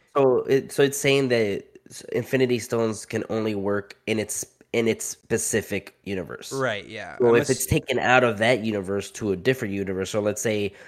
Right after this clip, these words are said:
Speaker 1: a Thanos from a different universe comes with his Infinity Gauntlet,
Speaker 2: And
Speaker 1: he
Speaker 2: takes them
Speaker 1: can't use
Speaker 2: all.
Speaker 1: it.
Speaker 2: I don't
Speaker 1: He
Speaker 2: think he can
Speaker 1: can't,
Speaker 2: use any of them.
Speaker 1: he can't, he, yeah,
Speaker 2: Is,
Speaker 1: he can't
Speaker 2: is
Speaker 1: use
Speaker 2: how
Speaker 1: it
Speaker 2: I
Speaker 1: because he's
Speaker 2: understood it.
Speaker 1: in a different one.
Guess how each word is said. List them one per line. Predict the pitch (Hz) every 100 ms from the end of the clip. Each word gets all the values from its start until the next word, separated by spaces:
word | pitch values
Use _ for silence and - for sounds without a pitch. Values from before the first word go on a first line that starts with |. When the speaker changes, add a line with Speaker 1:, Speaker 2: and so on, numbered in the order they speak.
| - -
Speaker 1:
a | 101
Thanos | - 156 107 104
from | - 107
a | 95
different | 87 104 - 101
universe | 98 92 95 92 -
comes | 110 101
with | 95 95
his | 135 180
Infinity | 147 - 110 101
Gauntlet, | 95 90 80 92
Speaker 2:
And | 110
Speaker 1:
he | -
Speaker 2:
takes | - 147
them | 123
Speaker 1:
can't | 113
use | 127
Speaker 2:
all. | 101 107
Speaker 1:
it. | -
Speaker 2:
I | 117 127
don't | 131
Speaker 1:
He | 131
Speaker 2:
think | 135
he | 147
can | 123
Speaker 1:
can't, | 113
Speaker 2:
use | 107
any | 113 113 107
of | 98
them. | 80 85
Speaker 1:
he | 139
can't, | - 143 104
he, | 104 120 151
yeah, | 156
Speaker 2:
Is, | -
Speaker 1:
he | 117
can't | 110 131
Speaker 2:
is | - 139
Speaker 1:
use | 170
Speaker 2:
how | 165 151
Speaker 1:
it |
Speaker 2:
I | 131
Speaker 1:
because | 107 117
he's | 104 107
Speaker 2:
understood |
it. | 107
Speaker 1:
in |
a | 98
different | 101 90
one. | 78 82